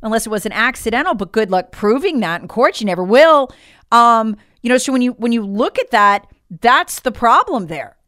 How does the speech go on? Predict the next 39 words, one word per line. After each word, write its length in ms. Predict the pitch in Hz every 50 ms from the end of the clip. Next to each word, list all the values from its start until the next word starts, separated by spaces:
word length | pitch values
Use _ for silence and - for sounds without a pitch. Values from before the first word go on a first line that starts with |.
| _ _ _ _ _ _ _ _ _ _ _ _ _ _ _ -
Because 300 | 226 226 311 294 254 233
when 180 | - 254 262
you 80 | 262 262
got 140 | 262 254 254
the 100 | 254 233
Senate, 420 | - - 339 392 427 359 285 240 -
what 100 | 208 247
does 100 | 247 233
that 160 | 262 262 247
mean? 420 | 240 285 359 359 285 214 165 - _ _ _ _ _ _ _ _
Well, 100 | - 240
the 80 | 240 233
votes 440 | 202 247 277 311 370 - - - - _ _
in 100 | - 269
a 20 | 320
Senate 240 | - - 320 320 254
race 260 | 220 202 208 208 -
are 40 | 233
statewide, 500 | - - 220 240 - 285 226 170 165 175
right? 260 | 196 202 247 254 - _ _ _
They're 180 | - 190 262 277
gonna 260 | 226 202 233 262 294
be 140 | 262 294 285
tabulated 680 | 247 254 277 285 339 370 302 240 220 208 208 220 214
in 120 | 220 220 220
a 60 | 208
big 400 | 180 - 190 185 196 196 220 226 _ _ -
blue 440 | 190 180 185 180 175 180 190 202 - _ _
center, 500 | - - - 302 330 - - 302 285 -
and 240 | - 208 196 175 156 -
that 240 | 214 202 214 226 226
is 180 | 226 196 - - - -
always 460 | 208 214 220 233 254 285 302 254 -
where 340 | 208 208 202 190 190 208 202
these 240 | 190 233 240 247
shenanigans 720 | - - 294 254 220 180 165 170 175 180 170 196 214 247 -
go 460 | - - 180 127 117 127 170 202 - _
on. 460 | - 254 285 302 320 330 302 214 - - - - _ _ - _ -
Or 520 | 214 196 185 185 180 190 208 262 302 -